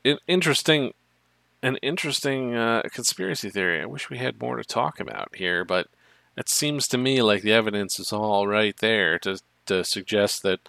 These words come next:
at some point the dude and Walter and Donnie were all the same person, and now they're split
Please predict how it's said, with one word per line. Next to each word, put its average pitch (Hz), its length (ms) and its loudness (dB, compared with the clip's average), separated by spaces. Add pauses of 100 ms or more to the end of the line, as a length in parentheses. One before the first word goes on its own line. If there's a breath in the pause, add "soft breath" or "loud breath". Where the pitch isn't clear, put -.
(800 soft breath)
at 104 280 4
some 117 260 4
point 110 380 0
the 101 120 -8
dude 107 560 -2 (540)
and 101 160 -2
Walter 107 560 4
and 95 240 0
Donnie 101 420 0
were 98 200 0
all 95 140 2
the 90 80 -4
same 95 260 -2
person, 85 600 -4
and 85 200 -6
now 90 300 0
they're 85 140 -4
split - 420 -2